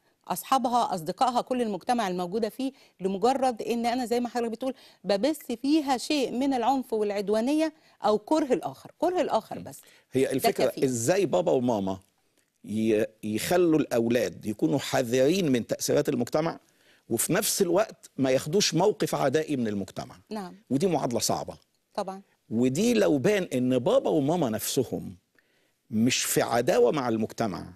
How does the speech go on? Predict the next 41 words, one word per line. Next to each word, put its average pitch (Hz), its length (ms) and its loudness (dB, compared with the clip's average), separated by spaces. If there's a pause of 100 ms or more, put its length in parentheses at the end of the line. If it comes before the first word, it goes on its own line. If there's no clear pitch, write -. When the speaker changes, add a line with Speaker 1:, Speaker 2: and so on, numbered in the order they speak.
(440)
Speaker 2:
لكن 120 380 0
بيعرفوا 127 580 2
يتصرفوا 139 680 2
في - 100 -4
المجتمع 107 520 -2
بطريقة 107 460 0
صح - 320 -2
وطريقة - 320 -2
كتابية 117 380 -2
وطريقة 98 260 0
ترضى 123 280 2
الله، 107 320 0 (500)
وبيمتنعوا 131 1200 2
تمامًا 143 680 2
عن 117 200 0 (100)
أي 170 240 2
شيء - 280 2
يغضب 127 360 2
الله 113 220 2
في - 100 -6
المجتمع، 127 560 -2 (240)
Speaker 1:
مهم. 101 140 -18
Speaker 2:
الأولاد 151 400 0
لوحدهم 208 380 0
هيتعلموا 120 480 0
كده. 92 280 -8 (320)
نحن 139 280 0
لا 190 140 4
نعادي 185 340 0
المجتمع، 165 500 0 (600)
لما 123 200 2
الكتاب 160 320 0
بيقول: 151 280 2
"لا 185 80 4
تحب 165 400 -2
العالم 160 380 0
ولا 170 140 2
الأشياء 151 400 -2
التي 123 280 -2
في - 80 -4
العالم". 92 360 0